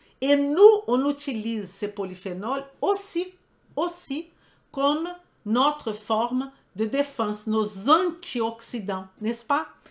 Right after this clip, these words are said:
Donc, vous voyez que si vous voulez ou si vous ne voulez pas, montrer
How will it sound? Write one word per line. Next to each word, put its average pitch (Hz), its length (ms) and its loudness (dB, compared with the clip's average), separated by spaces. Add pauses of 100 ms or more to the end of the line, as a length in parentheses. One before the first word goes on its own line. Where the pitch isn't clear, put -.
(260)
Donc, 254 300 2
vous 254 280 -2
voyez 262 500 0
que - 100 -8
si - 280 -10
vous 226 340 -2
voulez 247 560 -4
ou 180 80 -14
si - 260 -14
vous 185 300 -8
ne 185 240 -6
voulez 220 460 -4
pas, 180 480 -4 (960)
montrer 269 960 0